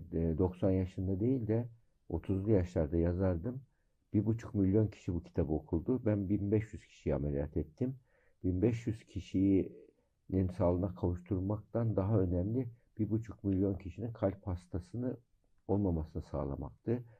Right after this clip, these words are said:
Bu daha önemli, bu kitabı o zaman yazardım diyor. E, bu aynı şey bir psikiyatride de geçerli.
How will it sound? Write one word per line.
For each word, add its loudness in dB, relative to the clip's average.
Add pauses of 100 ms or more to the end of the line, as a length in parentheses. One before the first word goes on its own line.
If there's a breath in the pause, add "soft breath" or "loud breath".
(160 soft breath)
Bu 0
daha 6
önemli, 2
bu -14
kitabı -2
o 4
zaman -2
yazardım -6 (320)
diyor. -2 (420)
E, -4
bu -2
aynı 2
şey -2
bir -8
psikiyatride 0
de 4
geçerli. 0